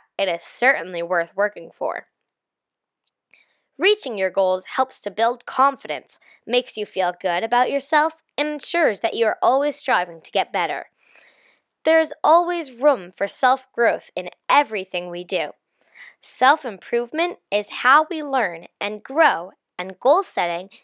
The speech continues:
can help you take control of this important process. I hope you listen and think of a small goal you would like to set out to achieve.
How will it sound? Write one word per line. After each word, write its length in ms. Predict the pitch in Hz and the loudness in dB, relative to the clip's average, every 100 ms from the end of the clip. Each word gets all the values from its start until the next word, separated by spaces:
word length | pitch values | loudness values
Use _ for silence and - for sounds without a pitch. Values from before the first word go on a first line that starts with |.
| _ | _
can 180 | - 262 | -10 -6
help 280 | - 285 285 | 2 2 2
you 80 | 285 | -12
take 300 | - 240 - | -6 -6 -6
control 480 | 233 - 269 190 | -10 -4 -2 0
of 140 | 175 170 | -2 -4
this 200 | 208 - _ _ | -6 -6 _ _
important 560 | 214 202 - 170 - 240 | -10 -8 -6 -4 -4 -4
process. 680 | 311 339 349 - - - - _ _ _ _ - - - - | 2 2 2 -12 -12 -16 -18 _ _ _ _ -20 -20 -6 0
I 100 | 311 | 2
hope 220 | 403 392 | 2 0
you 100 | 269 | -6
listen 520 | 247 254 - 175 175 - - | -2 -2 -2 -4 -6 -12 -6
and 200 | 233 226 | -6 -4
think 280 | - 330 - | -2 -2 -2
of 100 | - - - | -6 -6 -10
a 60 | 202 | -8
small 640 | - - - 226 262 294 | -8 -8 -4 2 4 4
goal 420 | 247 254 214 175 - | 4 4 4 2 -4
you 180 | 226 285 | -4 0
would 140 | 196 | 2
like 180 | 180 185 | 0 -2
to 80 | 196 | -12
set 280 | - 247 233 | -2 2 4
out 280 | 233 - - | 2 0 -6
to 100 | 170 | -10
achieve. 580 | - - 247 165 - | -8 -6 -4 -6 -10